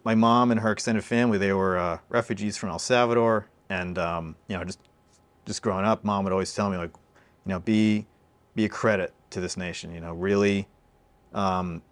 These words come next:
what we have here is very different than what we have in certain places of the world. So, like, that's a really important thing to, to protect, to fight for. Maybe that, maybe that's part of the reason, too, why I joined the Air Force now that I'm talking about it, um, being the, the firstborn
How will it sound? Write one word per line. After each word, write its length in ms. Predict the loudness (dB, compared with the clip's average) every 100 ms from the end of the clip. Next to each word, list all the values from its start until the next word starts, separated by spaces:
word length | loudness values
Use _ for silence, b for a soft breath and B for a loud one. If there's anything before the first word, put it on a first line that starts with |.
| _ _ _ _ _ _ _ _ _ _ _
what 420 | -12 -4 2 4 4
we 100 | 4
have 300 | 4 2 2
here 200 | 4 4
is 120 | 2
very 200 | 2 4
different 360 | 2 2 -2
than 120 | -4 -6
what 120 | -6
we 80 | -2
have 200 | -2 -4
in 80 |
certain 300 | -6 -8 -8
places 300 | -4 -2 -2
of 60 | -6
the 60 | 2
world. 340 | 6 6 4
So, 340 | -2 -2 -2 -6 -10
like, 140 | -6 -4
that's 200 | -4 -4
a 40 |
really 600 | -4 2 4 6 4 0 _ _ -8
important 380 | -2 0 0 -2
thing 240 | -2 -2
to, 280 | -2 -4 -6 -10
to 80 | -12
protect, 580 | -4 0 0 -2 -16 -16
to 60 |
fight 240 | -4 -2 -2
for. 280 | -6 -8 -10 b b b
Maybe 300 | 4 6 8
that, 240 | 8 8 6
maybe 180 | 8 8
that's 140 | 8
part 180 | 6 6
of 20 |
the 60 | 6
reason, 220 | 4 2
too, 200 | 2 2
why 120 | 0
I 20 |
joined 240 | 0 -4 -4
the 40 |
Air 100 | -6
Force 260 | -6 -8 -6
now 120 | -8
that 60 | -6
I'm 100 | 2
talking 280 | 4 4 0
about 240 | -6 -8
it, 240 | -8 -10 -8
um, 320 | -8 -8 -14 _ _ _
being 180 | -2 -2
the, 220 | -2 -6 -6
the 80 | -6
firstborn 640 | -2 -2 -2 -4 -4 -6